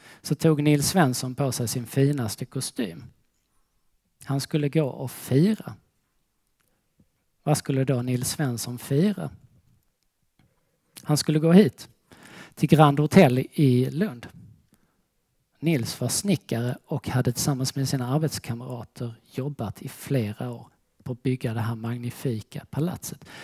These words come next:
Och nu skulle de gå ut och dricka toddy. Jag är inte exakt klar över vad toddy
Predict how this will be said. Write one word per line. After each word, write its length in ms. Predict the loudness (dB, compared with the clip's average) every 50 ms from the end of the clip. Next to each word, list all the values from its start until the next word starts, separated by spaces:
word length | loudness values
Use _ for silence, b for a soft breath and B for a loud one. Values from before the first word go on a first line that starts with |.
| B B
Och 280 | B B B -6 -4 0
nu 220 | 4 6 6 6
skulle 260 | 4 2 0 0 2
de 180 | 2 2 2 2
gå 80 | 0 0
ut 220 | 0 -2 -4 -4
och 60 | 0
dricka 260 | 0 0 2 2 0
toddy. 440 | 0 2 2 2 2 2 0 -8 -10 -12 -18 _ _ _ _ _ _ _ _ _ _ _ _ _ _ _ _ _ _ _ _ _ _ _ _ _ _ _ _ -20 _ _ _ _ _ -4
Jag 120 | -2 -2
är 40 | -2
inte 180 | 0 0 0
exakt 400 | 0 0 0 -2 -2 -4 -4 -8
klar 300 | -4 -4 -4 -2 -2 -4
över 180 | -6 -6 -8 -6 -8
vad 120 | -8 -8
toddy 380 | -6 -6 -6 -6 -4 -6 -8